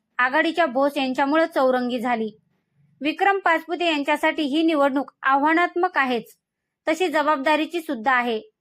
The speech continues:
पाचपुतेंवर आरोप करणारे मात्र थोड्याच मतात गुंडाळले जाणार, असं त्यांचे कार्यकर्ते खाजगीत बोलतात. या निवडणुकीत भाजप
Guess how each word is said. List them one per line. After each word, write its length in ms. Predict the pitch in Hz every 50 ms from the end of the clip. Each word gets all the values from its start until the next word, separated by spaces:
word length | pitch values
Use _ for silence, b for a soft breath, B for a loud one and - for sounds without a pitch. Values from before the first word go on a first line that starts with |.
| _ _ _ _ _ _ -
पाचपुतेंवर 680 | 277 269 269 269 - - 330 320 330 320 320 330 320 311
आरोप 380 | - - 262 262 269 285 285
करणारे 480 | 285 - 285 285 277 277 285 277 269 269
मात्र 380 | 269 311 339 339 330 311 285 262 262 _ -
थोड्याच 440 | 247 277 285 302 320 330 320 - -
मतात 280 | 302 294 277 294 285 262
गुंडाळले 520 | 240 240 262 262 262 285 285 277 277 262
जाणार, 380 | 240 277 294 320 320 294 247 226 - _ _ _ _ _ -
असं 180 | 294 311 320 381
त्यांचे 360 | 359 359 339 320 311 320 349
कार्यकर्ते 640 | 339 320 302 277 262 277 269 294 294 277 - 269 240 -
खाजगीत 460 | 247 254 269 247 233 240 294 320 262
बोलतात. 440 | 247 262 247 240 214 240 240 220 202 - _ _ _ _ _ _ _ _ _ _ - -
या 180 | 285 320 359
निवडणुकीत 680 | 370 370 359 311 294 285 262 320 330 330 320 233 202 202
भाजप 360 | 226 240 254 262 254 320 339